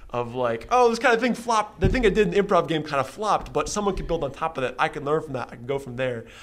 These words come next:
um, is this kind of, like, mind-opening thing that we want people to be coming at, uh, coding with and design with and hustle with, is not just like,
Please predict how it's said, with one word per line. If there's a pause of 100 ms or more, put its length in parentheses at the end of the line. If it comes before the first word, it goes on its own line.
(260)
um,
is
this
kind
of,
like,
mind-opening (300)
thing
that
we
want
people
to
be
coming
at, (300)
uh,
coding
with
and
design
with
and
hustle
with,
is (240)
not
just
like,